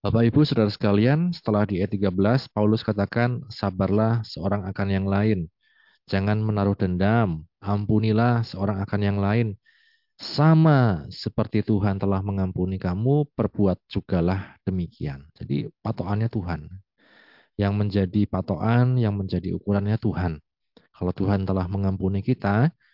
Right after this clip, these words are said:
Tuhan ingin kita juga berbuat yang sama kepada orang lain. Karena sesungguhnya dosa kita tidak terbayarkan dengan uang sebanyak apapun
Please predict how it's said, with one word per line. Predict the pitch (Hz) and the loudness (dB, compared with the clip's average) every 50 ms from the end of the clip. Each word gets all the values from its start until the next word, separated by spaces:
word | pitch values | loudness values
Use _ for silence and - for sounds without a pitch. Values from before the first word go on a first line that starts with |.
| _ _ _ _ _ _ _ _ _ | _ _ _ _ _ _ _ _ _
Tuhan | 117 113 123 131 139 127 | 0 2 2 4 2 2
ingin | 120 123 135 135 131 | 2 2 2 2 0
kita | - - 117 | -2 -2 -4
juga | 110 110 104 104 104 | -2 0 0 0 0
berbuat | - 101 95 - 104 101 98 - | 0 0 -2 0 0 0 0 0
yang | 101 101 101 | -2 -2 -2
sama | - - 101 98 101 101 98 | -2 -2 -2 0 0 0 -2
kepada | - 104 - 98 87 87 | -2 -2 -2 -2 -2 0
orang | 80 85 85 85 85 | -2 -2 -2 -4 -4
lain. | 85 85 80 80 78 73 76 - _ _ _ _ - | -4 -4 -4 -6 -8 -10 -12 -18 _ _ _ _ -4
Karena | 101 95 104 107 | -2 -2 0 0
sesungguhnya | 104 107 110 - - 110 107 107 110 113 | 0 0 -2 -2 -2 -2 0 0 0 2
dosa | - 110 101 - 110 101 | 2 2 2 2 0 -2
kita | 107 - 113 110 | -2 -2 -2 -2
tidak | 120 107 98 82 | -2 -2 -4 -4
terbayarkan | - 101 98 95 98 98 98 95 107 - - 120 120 113 107 | -2 -4 -2 0 0 2 2 0 0 0 0 0 0 0 -2
dengan | 101 98 95 | -2 -2 -2
uang | - 104 107 104 95 95 | -2 0 0 0 0 -2
sebanyak | 101 - - - 90 92 98 85 | -6 -10 -8 -6 -4 -4 -4 -4
apapun | 92 98 - 98 95 - - - 127 131 135 | -4 -4 -4 -4 -4 -2 0 0 0 2 0